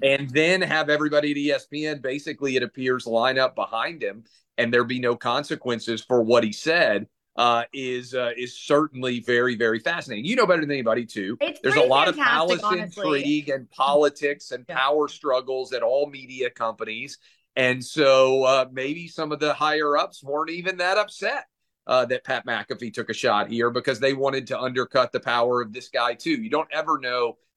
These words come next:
Speaker 1: all of the internal dynamics at any company, particularly media companies.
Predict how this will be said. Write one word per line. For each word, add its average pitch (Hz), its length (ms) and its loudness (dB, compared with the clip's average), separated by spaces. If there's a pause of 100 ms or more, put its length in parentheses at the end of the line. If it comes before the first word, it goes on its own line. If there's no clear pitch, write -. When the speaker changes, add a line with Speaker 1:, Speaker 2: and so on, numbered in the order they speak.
(160)
Speaker 1:
all 143 340 6
of 117 100 -6
the 123 200 -8
internal 120 480 -2
dynamics 107 600 -2
at 107 120 2
any 120 240 -2
company, 101 420 -6
particularly 104 640 -4
media 120 340 -4
companies. 98 520 -2